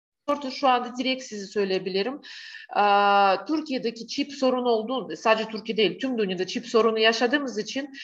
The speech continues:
e, Türkiye'de şu anda pasaport çıkartma işlemi daha önce bir haftadır, şu anda neredeyse iki üç aya kadar çıkmış. O yüzden ciddi bir şekilde kendine aday görenler ve "Ben bursu kazanırım" emin olanlar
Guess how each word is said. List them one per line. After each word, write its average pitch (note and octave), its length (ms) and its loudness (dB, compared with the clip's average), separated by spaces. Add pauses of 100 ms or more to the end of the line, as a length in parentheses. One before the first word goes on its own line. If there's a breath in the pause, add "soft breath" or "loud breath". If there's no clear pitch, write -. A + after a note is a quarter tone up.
(240 loud breath)
e, - 100 -2
Türkiye'de C4 360 0
şu B3+ 160 4
anda A#3 220 4
pasaport B3+ 500 2
çıkartma B3 480 0
işlemi A3 460 2
daha A#3+ 220 6
önce G3 200 -6
bir C4 100 -2
haftadır, C4 440 -2
şu B3 200 -2
anda A#3 220 0
neredeyse B3 480 -2
iki A3+ 340 -8
üç C4 180 -4
aya A3 300 4
kadar A3+ 280 2
çıkmış. - 560 -10
O B3+ 140 4
yüzden G#3 360 2
ciddi G#3 440 0
bir D4+ 40 0
şekilde A3+ 520 0
kendine G3+ 300 0
aday G#3+ 340 4
görenler F#3+ 500 2 (920 loud breath)
ve G#3+ 200 2
"Ben C4 240 2
bursu B3 300 -8
kazanırım" A#3 640 -2
emin G#3 300 -6
olanlar G#3 640 -2